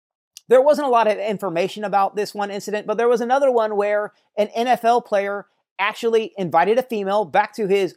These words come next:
hotel room. She stayed the night, and then in the morning,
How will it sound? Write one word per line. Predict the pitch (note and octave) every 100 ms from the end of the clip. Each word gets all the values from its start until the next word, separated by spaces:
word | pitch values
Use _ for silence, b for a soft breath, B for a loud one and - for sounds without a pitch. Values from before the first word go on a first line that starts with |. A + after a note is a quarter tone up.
| _
hotel | - G#3 - B3 B3 B3
room. | D#3+ D3+ F3 _ _ _ _
She | - A3
stayed | - - G#3 G#3
the | C#4
night, | B3 E3 F#3 - _ _ _ _ _ _
and | G#3 G#3+
then | A#3
in | A3+
the |
morning, | G#3+ A#3 A#3+ G#3+ G#3